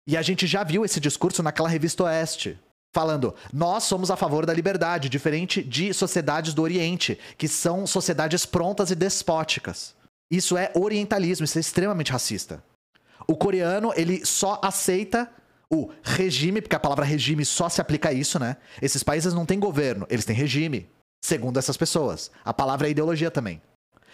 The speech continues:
Mesmo assim, não é um pouco de exagero cortar total acesso à internet? Não. Não, de jeito nenhum. Sabe por que não é exagero? Porque a Coreia está em guerra ainda. Isso é uma coisa que a gente não pode esquecer, gente. A Coreia ainda está em guerra. A Coreia é um país em guerra.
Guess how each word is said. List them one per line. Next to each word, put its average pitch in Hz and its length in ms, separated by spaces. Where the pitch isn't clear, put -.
Mesmo 170 240
assim, 180 180
não 165 120
é 180 60
um 180 60
pouco 170 200
de 139 80
exagero 147 320
cortar 143 360
total 139 320
acesso 135 220
à 135 40
internet? 151 340
Não. 147 520
Não, 156 300
de 165 100
jeito 175 220
nenhum. 175 260
Sabe 196 360
por 175 140
que 170 100
não 151 100
é 139 40
exagero? 131 380
Porque 185 240
a 156 40
Coreia 151 460
está - 420
em 190 160
guerra 175 480
ainda. 123 440
Isso 143 160
é 180 40
uma 175 100
coisa 170 160
que - 80
a - 20
gente 160 160
não 175 100
pode 170 160
esquecer, 175 340
gente. 120 420
A 139 60
Coreia 165 300
ainda 170 280
está 160 220
em 139 80
guerra. 98 400
A - 80
Coreia 156 300
é 160 80
um 180 80
país 160 240
em 185 120
guerra. 143 560